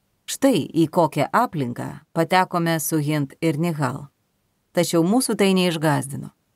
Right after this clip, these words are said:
ir ėmėme dirbti su šiuo chaosu ir prieš jį. Dar prieš atidarant knygyną Zamaleke atrodė, kad praktiškoji Hind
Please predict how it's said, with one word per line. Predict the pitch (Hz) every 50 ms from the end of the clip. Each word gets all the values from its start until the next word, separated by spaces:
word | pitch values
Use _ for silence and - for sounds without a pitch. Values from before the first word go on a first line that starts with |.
| _ _
ir | - 165 147 - -
ėmėme | 180 180 170 165 156 151 151 147 139 127
dirbti | 131 202 226 277 269 - - 220 208 208 _ _ _ _ _ _ _
su | - - - 247 285
šiuo | 269 - 262 240 233
chaosu | - - 214 208 202 196 196 - - 165 170 170 - _ _ -
ir | 180 226 233 202
prieš | - 131 135 147 156 143 - -
jį. | - 123 135 143 - _ _ _ _ _ _ _ _ _ _ _ _ _ _ _ _ _ -
Dar | 156 202 220 233 214
prieš | - - 175 180 - - -
atidarant | 175 160 175 160 175 190 196 185 180 170 156
knygyną | - 160 165 160 147 143 190 190 175 156 147
Zamaleke | 131 143 143 151 180 226 254 208 151 - - - 123 120 -
atrodė, | - 156 151 - 190 196 208 196 165 160 156 147 - _ _ _
kad | - - 156 - - _ -
praktiškoji | 202 214 220 208 - - - 175 - - 160 151 151 151 147
Hind | 165 220 262 302 269